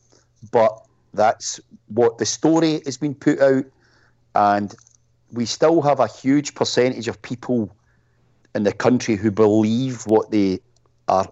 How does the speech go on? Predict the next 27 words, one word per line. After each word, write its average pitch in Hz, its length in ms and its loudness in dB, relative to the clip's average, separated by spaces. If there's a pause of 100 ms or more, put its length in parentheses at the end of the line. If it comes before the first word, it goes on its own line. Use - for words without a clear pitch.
fed 113 500 -2 (100)
by 101 160 0
the 90 100 -4
media, 131 480 -2
whether 104 280 0
it's - 180 -8
true 120 300 0
or 98 80 4
not. 113 360 0 (680)
Uh, 98 340 2 (140)
you 113 120 -2
know, 90 200 0 (280)
when 104 320 -2 (200)
the 101 80 -8
police - 600 -4 (220)
cocked - 380 0
up - 180 -2
the 95 80 -6
gates 104 540 -4
when 95 160 -4
there 98 60 -2
was 92 120 -4
a 92 60 -4
crush - 380 -2
under 104 220 2
the 85 100 -4
stand, 113 520 -2